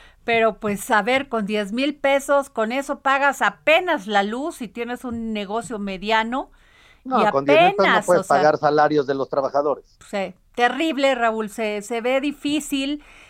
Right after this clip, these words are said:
Speaker 1: y
Speaker 2: Y no se
Speaker 1: este
Speaker 2: premió, no hubo una espera en impuestos, no hubo ninguna condonación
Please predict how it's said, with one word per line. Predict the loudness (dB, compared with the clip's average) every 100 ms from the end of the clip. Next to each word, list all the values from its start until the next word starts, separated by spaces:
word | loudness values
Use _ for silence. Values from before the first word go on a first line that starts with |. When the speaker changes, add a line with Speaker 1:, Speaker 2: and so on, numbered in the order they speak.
| _ _
Speaker 1:
y | -8 -2 2
Speaker 2:
Y |
no | 2
se | 4 0
Speaker 1:
este | 2
Speaker 2:
premió, | 0 -2 -4 0 2 2
no | 0 0 0
hubo | 2 0 2 0 -4 -8 -14 _ _
una | -8 -6 -6
espera | -6 -2 -2 -2
en | -6
impuestos, | -10 -2 2 2 0 0 0 0
no | -2 -2 -2
hubo | -2 0 0 0 0
ninguna | -6 -10 -10 -10
condonación | -10 -8 -10 -10 -12 -4 2 4 4 0 -6